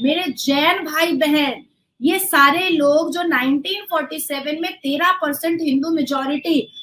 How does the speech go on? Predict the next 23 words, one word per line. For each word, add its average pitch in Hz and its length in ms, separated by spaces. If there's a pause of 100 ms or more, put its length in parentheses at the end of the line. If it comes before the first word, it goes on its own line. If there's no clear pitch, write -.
(140)
जो 339 100
पाकिस्तान 330 720
में 330 160
थी, 330 160
वो 330 140
वन 262 240
परसेंट 320 480
कैसे 285 380
हो 302 260
गई? 285 240
बारह 262 400
परसेंट 339 500
मेरे 339 220
हिंदू 320 280
भाई 311 280
बहन 320 200
पाकिस्तान 320 560
से 339 100
कहाँ 294 300
चले 277 300
गए? 330 420 (240)
मार 359 300
डाला, 349 500